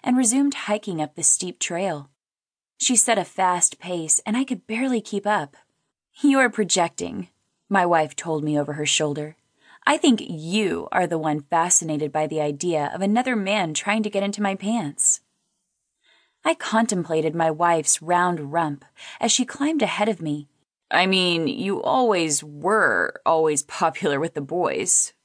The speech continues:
I told her weakly. "So I guess you've still got it. I just feel weird having to come along and interfere with this guy's plans. Isn't there another way to handle this?"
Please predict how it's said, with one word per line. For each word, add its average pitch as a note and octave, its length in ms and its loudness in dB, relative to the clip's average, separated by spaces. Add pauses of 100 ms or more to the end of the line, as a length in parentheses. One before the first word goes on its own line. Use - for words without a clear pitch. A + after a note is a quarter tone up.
(220)
I F#3 100 -2
told D#3 340 -4
her D3+ 120 -4
weakly. D3 560 -8 (460)
"So - 240 2
I F3+ 60 4
guess G3+ 260 4
you've D#3+ 240 2
still F3 180 2
got D3 240 2
it. - 260 -6 (540)
I B3+ 100 0
just - 400 -2
feel A#3 240 2
weird E3+ 460 0
having E3+ 300 -4
to D#3+ 40 -4
come - 220 -6
along F3 380 2
and D3+ 80 -4
interfere F#3+ 520 -4
with C#3+ 140 0
this F3 180 -2
guy's E3 280 0
plans. - 720 -4 (500)
Isn't C#4+ 220 0
there D4 140 2
another G#3 340 0
way G3+ 100 0
to F3+ 80 -2
handle D#3 340 -4
this?" C4 480 -2